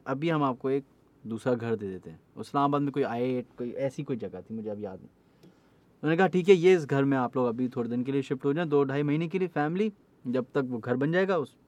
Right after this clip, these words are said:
फिर आप shift हो जाएगा।" वो उस घर चले गए। उस घर गए तो वो कहते हैं कि, मैं, ताई,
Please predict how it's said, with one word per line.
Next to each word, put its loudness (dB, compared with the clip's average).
फिर -4
आप -8
shift -2
हो 4
जाएगा।" -2
वो -2
उस -4
घर -8
चले 0
गए। -6
उस 4
घर 6
गए 6
तो 2
वो 6
कहते 2
हैं -2
कि, 0
मैं, -4
ताई, -2